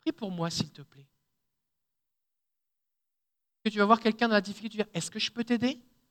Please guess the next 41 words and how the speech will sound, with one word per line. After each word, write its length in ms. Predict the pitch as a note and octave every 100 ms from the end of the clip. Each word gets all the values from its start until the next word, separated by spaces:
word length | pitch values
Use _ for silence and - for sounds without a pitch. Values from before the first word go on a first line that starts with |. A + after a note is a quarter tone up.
| _ _ _ _ _ _ _
Est-ce 180 | D#3+ -
que 80 | F#3
je 120 | -
peux 100 | G3
prier 280 | - G#3 G#3
pour 220 | G#3 -
toi ? » 260 | A3 A3+ - _ _ _ _ _ _ _ _ _ _ _ _ _ _ _ _ _ _ _ _ _ _ _ _ _ _ _ _ _ _ _ _ _ _ _ _ _ _ _ _ _ _ _ _ _ _ _ _ _
C'est 60 | F#3
bien 140 | C4+
avec 180 | A3+ F#3+
la 80 | E3+
prière, 400 | - F3 E3 D#3
c'est 120 | D#3+
que 100 | D#3+
tu 140 | -
peux 120 | E3+
prier 260 | F3+ - G#3+
sans 160 | A3 G#3
savoir 240 | F#3 F#3+
ce 80 | -
que 80 | F3+
tu 160 | -
fais. 160 | D#3+ D3+
Tu 1900 | _ _ _ _ _ _ _ _ _ _ _ _ _ _ _ _ _ _ G#3
fais 0 |
juste 220 | D4 -
une 120 | A#3
prière 340 | - G#3+ B3
au 60 | G#3+
nom 140 | G3+
de 40 | C4+
Jésus 460 | A3+ G#3+ F#3+ D#4+ - -
et 100 | G3+
Dieu 140 | G#3
fait 120 | -
quelque 160 | A#3+ G#3+
chose 180 | C4+ D4
qui 100 | -
te 100 | F#3+
dépasse 460 | F#3+ - C#4+ -
complètement. 540 | - D#4 B3+ A#3 C#4+